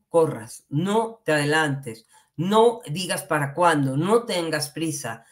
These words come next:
Es un momento de dejar que todo se caiga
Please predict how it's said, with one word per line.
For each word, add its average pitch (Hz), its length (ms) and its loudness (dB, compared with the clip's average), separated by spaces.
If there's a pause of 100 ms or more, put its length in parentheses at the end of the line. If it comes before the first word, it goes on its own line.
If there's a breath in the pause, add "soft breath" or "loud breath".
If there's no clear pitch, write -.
(180 soft breath)
Es 190 200 -4
un 220 100 -4
momento 190 640 -6
de 156 220 2
dejar 175 420 0
que - 140 -2
todo 220 300 0
se 165 200 -6
caiga 202 560 0